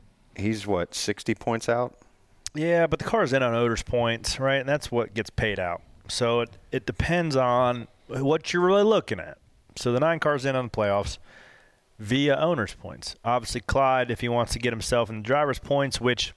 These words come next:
Speaker 2: I don't know what goes down in the, in the record books. I would imagine Racing Reference goes down as your driver points, and you don't want that sucker to be seventeenth if you've had a de-, little better year than that.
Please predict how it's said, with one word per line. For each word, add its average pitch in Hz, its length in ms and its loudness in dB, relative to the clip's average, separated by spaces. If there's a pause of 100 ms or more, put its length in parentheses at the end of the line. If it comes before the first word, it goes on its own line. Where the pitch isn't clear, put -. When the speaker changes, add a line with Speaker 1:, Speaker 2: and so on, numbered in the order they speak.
Speaker 2:
I 131 100 0
don't 170 160 -4
know 165 140 4
what 151 180 0
goes 139 220 2
down 143 180 0
in 139 60 -2
the, 135 180 0 (100)
in 131 120 0
the 123 100 0
record 143 320 2
books. 135 220 0
I 135 80 2
would 135 100 2
imagine 139 360 0
Racing 139 360 0
Reference 127 360 0
goes 120 280 2
down 123 320 0
as 110 320 -2
your 110 220 2
driver 123 440 0
points, 87 560 -10
and 104 140 -8
you 113 80 2
don't 120 160 0
want 123 200 0
that 117 220 -2
sucker 120 260 0
to 107 60 -8
be 113 140 -4
seventeenth 123 720 -2
if - 160 -14
you've 107 120 -8
had 110 180 0
a - 20 -6
de-, 113 160 -6
little 107 240 -4
better 117 320 0
year 156 240 2
than 120 160 -2
that. 90 180 -8